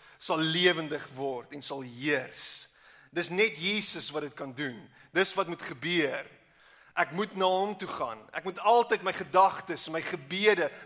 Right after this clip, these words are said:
na hom toe rig. Ek moet altyd na hom toe kyk as my bron. Ek moet altyd kyk na hom as die een wat voorsien. Ek moet altyd na hom kyk as die een wat vir my die oplossing en die uitkoms kan gee. Ek moet altyd na hom kyk as my redder.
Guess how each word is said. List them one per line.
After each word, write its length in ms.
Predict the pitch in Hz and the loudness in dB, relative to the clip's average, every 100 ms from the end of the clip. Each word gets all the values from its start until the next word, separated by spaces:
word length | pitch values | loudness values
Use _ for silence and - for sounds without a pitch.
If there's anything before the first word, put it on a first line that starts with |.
| 165 | 0
na 80 | |
hom 240 | 160 175 185 | 2 2 -2
toe 120 | 175 151 | -6 -2
rig. 240 | 147 139 - - - | -2 -2 -8 -14 -8
Ek 80 | 175 | -6
moet 120 | 196 | 0
altyd 320 | 226 233 226 185 | 4 4 2 0
na 80 | |
hom 320 | 196 190 214 208 | 2 4 2 0
toe 100 | 208 | -6
kyk 240 | - 170 160 | 0 0 0
as 80 | 170 | -6
my 80 | 156 | -6
bron. 460 | 135 156 175 160 127 - | -4 0 2 0 -4 -8
Ek 120 | 170 175 | -8 -6
moet 120 | 190 | 0
altyd 320 | 226 226 - | 2 2 -2
kyk 260 | - 214 185 | 4 4 4
na 60 | 185 | 0
hom 320 | 160 196 208 | 4 4 4
as 120 | 196 | 0
die 120 | 185 190 | -2 -6
een 80 | |
wat 120 | 180 - | -6 -8
voorsien. 720 | 175 160 - - 226 196 147 135 - - | -6 -4 -4 -2 -4 -4 -8 -12 -20 -4
Ek 140 | 185 180 | -2 -2
moet 100 | 180 | 0
altyd 480 | 240 247 247 233 214 | 4 6 6 2 2
na 80 | |
hom 240 | 190 208 220 | 4 2 2
kyk 200 | 208 196 - - | 2 0 -4 -2
as 160 | 190 | -2
die 80 | 196 | 0
een 120 | 233 | -2
wat 100 | 220 | -2
vir 100 | 175 | -2
my 60 | 208 | -4
die 80 | 214 247 | 2 2
oplossing 460 | 240 226 196 196 | 4 2 0 -2
en 80 | 185 | -4
die 60 | 185 | 2
uitkoms 460 | 208 - 214 190 - | 2 2 -6 -6 -6
kan 140 | 175 - | -8 -8
gee. 240 | 147 131 - - | -10 -10 -12 -2
Ek 160 | 233 226 | -2 0
moet 120 | 233 - | -6 2
altyd 480 | 277 285 277 247 | 8 8 6 -2
na 80 | 220 | 0
hom 320 | 202 214 226 208 | 2 2 0 2
kyk 200 | 190 - - - - | 0 0 -10 -6 2
as 160 | 214 202 | 2 4
my 120 | 202 190 175 170 | 2 2 0 0
redder. 480 | 175 202 170 165 139 | 4 4 8 8 6